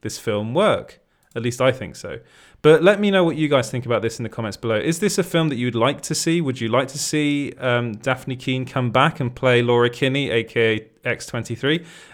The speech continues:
Let me know your thoughts in the comments below. Right, moving on, and moving on to some, probably the biggest news of the week. I, I genuinely do believe this is the biggest news to have come out in, uh, in quite some time.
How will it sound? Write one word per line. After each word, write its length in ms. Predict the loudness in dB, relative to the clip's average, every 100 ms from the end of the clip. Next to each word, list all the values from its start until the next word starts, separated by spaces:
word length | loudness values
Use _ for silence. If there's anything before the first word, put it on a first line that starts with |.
| 0
Let 140 | 0
me 100 | 2
know 120 | 4
your 200 | 4 4
thoughts 400 | 2 2 0 -2
in 180 | -8 -8
the 60 | -8
comments 500 | -6 -6 -6 -8 -10
below. 440 | -6 0 0 -2 -6 -20 -20 -20 -20 -12
Right, 260 | 4 4 6
moving 320 | 2 2 2
on, 180 | 2 2
and 160 | 0 -2
moving 240 | 0 0
on 160 | 0 -2
to 440 | -2 0 2 0
some, 480 | -4 -4 -4 -4 -8 -4
probably 260 | 2 4 4
the 120 | 2
biggest 400 | 2 0 0 -2
news 180 | -2 -2
of 80 |
the 80 | -6
week. 240 | -6 -4 -2
I, 300 | 0 2 2
I 100 | 0
genuinely 460 | -2 0 0 -2
do 180 | -2 -4
believe 400 | -4 -4 -4 -4
this 180 | -6 -8
is 140 | -10
the 80 | -8
biggest 320 | -8 -8 -8
news 200 | -10 -10
to 80 | -10
have 120 | -12
come 220 | -10 -6 -4
out 240 | -6 -8 _ _ _ _ _ _ _ _ _ -14
in, 260 | -8 -6 -6
uh, 100 | -6
in 140 | -8
quite 220 | -8 -8 -8
some 140 | -8
time. 340 | -6 -4 -6